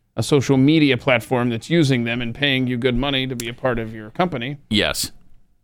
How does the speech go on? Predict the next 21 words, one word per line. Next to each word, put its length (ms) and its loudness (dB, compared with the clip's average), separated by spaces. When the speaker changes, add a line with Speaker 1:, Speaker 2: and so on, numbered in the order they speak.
Speaker 1:
So, 400 4
I 60 6
mean, 120 4
if 80 0
anybody, 460 2
Speaker 2:
Yeah. 300 2
Speaker 1:
it 160 0
would 80 6
appear 300 6
on 80 4
the 80 2
surface, 420 4
has 420 2
the 80 0
capital 420 4
to 80 4
start 260 2
it, 220 0
the 600 6
customer 380 2
base 460 0